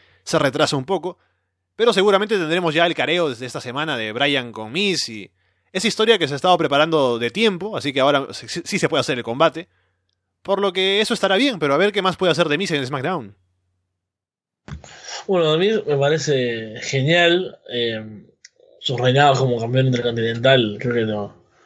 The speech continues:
Speaker 2: lo demuestran. Esa rivalidad con Daniel Bryan, me acuerdo cuando tuvieron los enfrentamientos en, en Talking Smack, todos decíamos, "Oh, qué lástima que, que Bryan no pueda luchar", porque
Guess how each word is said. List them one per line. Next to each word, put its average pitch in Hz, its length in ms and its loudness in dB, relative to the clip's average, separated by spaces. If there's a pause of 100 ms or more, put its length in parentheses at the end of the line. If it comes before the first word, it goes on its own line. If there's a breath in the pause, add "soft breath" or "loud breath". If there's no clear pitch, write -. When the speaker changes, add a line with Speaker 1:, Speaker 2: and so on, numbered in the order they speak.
(640 soft breath)
Speaker 2:
lo 131 240 0
demuestran. 160 640 0 (1800)
Esa 170 220 2
rivalidad 147 440 2
con 127 220 -2
Daniel 131 260 0
Bryan, 143 340 0 (200)
me 117 80 -10
acuerdo 139 320 2
cuando 123 200 0
tuvieron 127 460 2
los 123 160 -2
enfrentamientos 131 640 4
en, 110 140 -8 (540 soft breath)
en 117 160 -8
Talking 139 260 2
Smack, 143 340 2
todos 135 240 2
decíamos, 135 240 0
"Oh, 143 100 2
qué 135 140 0
lástima 135 360 2
que, 104 260 -10 (1300)
que 135 140 0
Bryan 147 260 2
no 143 100 2
pueda 151 180 2
luchar", 160 480 0
porque 113 440 -8